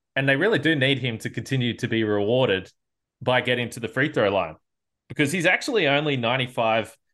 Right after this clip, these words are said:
for a hundred seventy at the rim this season, which is fifty-six percent, which is below league average. Now, it's obviously a high volume, which plays into that. But a big part of his game has been getting to the free throw line. He's had a twenty attempt game. He's had a fourteen attempt game, and then obviously the ten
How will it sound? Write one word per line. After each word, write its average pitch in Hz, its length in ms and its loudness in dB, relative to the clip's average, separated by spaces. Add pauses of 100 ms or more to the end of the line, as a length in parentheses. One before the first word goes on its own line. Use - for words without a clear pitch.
(220)
for 131 120 2
a 113 40 0
hundred 117 300 -2
seventy 117 380 -2
at 107 100 -2
the 113 80 -6
rim 110 220 -4
this 101 160 -4
season, 113 300 0
which 98 160 -6
is 117 80 -4
fifty-six 139 480 -4
percent, 104 380 -4
which 104 140 -8
is 107 100 -6
below 117 300 0
league 104 240 0
average. 95 420 -4
Now, 104 260 0 (440)
it's 123 160 -4
obviously 131 400 2
a 104 40 2
high 101 200 0
volume, 107 360 -2
which 104 200 -12
plays 104 260 -2
into 104 220 -6
that. 127 240 0 (580)
But 143 160 0
a 147 60 2
big 170 200 0
part 180 180 2
of 160 80 -4
his 143 120 -2
game 131 600 -2
has 135 180 0
been 135 240 0
getting 127 240 0
to 131 80 -8
the 131 80 -4
free 151 240 0
throw 123 160 0
line. 98 220 -2
He's 95 100 -8
had 127 120 -2
a 113 40 -4
twenty 143 400 -2
attempt 110 360 -2
game. 101 360 -4 (260)
He's 117 120 -4
had 131 100 2
a 110 40 -4
fourteen 139 440 0
attempt 107 320 -4
game, 107 240 0
and 107 80 -4
then 110 120 2
obviously 107 340 -2
the 92 100 -14
ten 107 340 -2